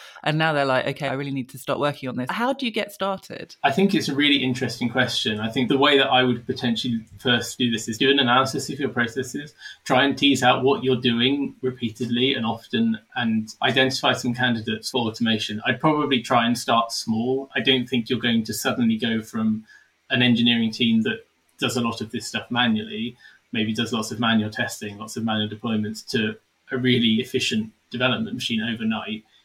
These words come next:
Speaker 2: You have to start small, get some confidence in the tools that you're using, give your team some exposure to this. Because part of DevOps is that you're expecting your development team to do a lot of this work. So you need to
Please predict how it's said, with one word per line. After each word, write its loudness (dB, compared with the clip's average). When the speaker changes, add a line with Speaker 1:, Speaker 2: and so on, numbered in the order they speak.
Speaker 2:
You -4
have 2
to -6
start 0
small, 0
get -2
some -8
confidence -6
in -2
the -2
tools -2
that -10
you're -8
using, -6
give 2
your -2
team 0
some -4
exposure -2
to -14
this. -10
Because 0
part 2
of -10
DevOps 0
is -4
that -8
you're -4
expecting -4
your -4
development 0
team 2
to 0
do 4
a 2
lot -8
of -16
this -12
work. -12
So -6
you 2
need 2
to -4